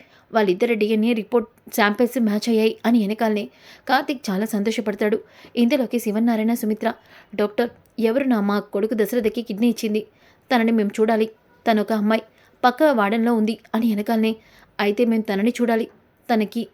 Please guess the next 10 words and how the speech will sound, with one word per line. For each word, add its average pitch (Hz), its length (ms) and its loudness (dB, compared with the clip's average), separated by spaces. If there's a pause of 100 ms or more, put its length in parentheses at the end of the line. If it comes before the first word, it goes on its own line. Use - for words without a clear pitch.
(120)
మేము 240 220 6
ఎన్నో 214 320 0
జన్మలో 226 360 2
రుణం 226 260 2
తీర్చు, 220 300 -4 (920)
రుణపడి 240 300 0
ఉంటాము, 226 400 2 (480)
తనకి 208 200 0
మేము 214 200 2
వెంటనే 233 380 2